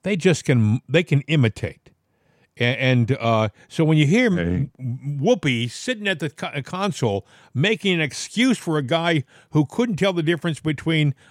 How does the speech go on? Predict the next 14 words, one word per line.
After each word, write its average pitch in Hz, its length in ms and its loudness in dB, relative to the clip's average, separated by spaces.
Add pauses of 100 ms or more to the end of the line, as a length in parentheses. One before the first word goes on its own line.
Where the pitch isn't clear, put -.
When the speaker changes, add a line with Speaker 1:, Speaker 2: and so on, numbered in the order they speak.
(120)
Speaker 1:
a 107 140 0
door 170 340 -2
handle 175 520 0
and 131 180 0
a 113 80 2
fire 208 480 0
alarm, 98 560 0 (800)
you, 143 360 0
you 151 160 4
know 202 320 4
she's 139 340 0 (540)
an 127 140 0
absolute 139 600 0
fool. 101 420 -4